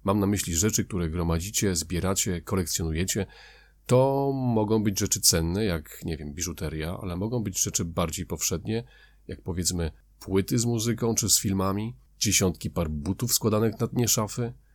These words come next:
jakieś egzotyczne alkohole w waszym barku, nie osądzam. Teraz wyobraźcie sobie, że te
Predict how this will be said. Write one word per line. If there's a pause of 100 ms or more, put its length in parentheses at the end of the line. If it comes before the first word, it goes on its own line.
(360)
jakieś (300)
egzotyczne
alkohole
w
waszym
barku,
nie
osądzam. (680)
Teraz
wyobraźcie
sobie,
że
te